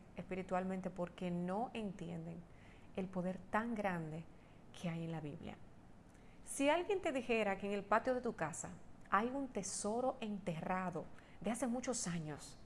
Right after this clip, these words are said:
estoy segura que tú vas a empezar a cavar sin cesar hasta encontrar ese tesoro. Pues déjame decirte que la Biblia es más que un tesoro que se pudre y que cualquiera puede hurtar.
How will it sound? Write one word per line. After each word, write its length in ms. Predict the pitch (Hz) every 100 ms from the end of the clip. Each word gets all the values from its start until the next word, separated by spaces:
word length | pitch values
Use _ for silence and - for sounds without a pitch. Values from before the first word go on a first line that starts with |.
| - - - - - -
estoy 280 | 208 214 262
segura 360 | 302 269 269
que 100 | 269
tú 140 | 226 233
vas 140 | 247
a 40 | 262
empezar 320 | 240 233 240
a 80 | 240
cavar 460 | 208 202 220 233
sin 500 | - - - 330 381
cesar 520 | 381 269 - 165 160 - - - - - -
hasta 260 | 170 - 180
encontrar 500 | 175 175 165 165 170
ese 160 | 170
tesoro. 440 | 175 165 - 151 156 - - - - - - - - - -
Pues 160 | 180
déjame 240 | 185 226 247
decirte 500 | 240 202 175 170 156 - -
que 100 | -
la 100 | 180
Biblia 240 | 170 202 208
es 60 |
más 500 | 196 220 254 - 240 -
que 120 | 190
un 140 | 185
tesoro 480 | 175 180 - 160 156 160
que 120 | 180
se 220 | - 175
pudre 440 | 175 196 196 170 151 -
y 80 | 180
que 140 | 175
cualquiera 360 | 175 165 185 180
puede 260 | 185 180
hurtar. 460 | 180 - - 170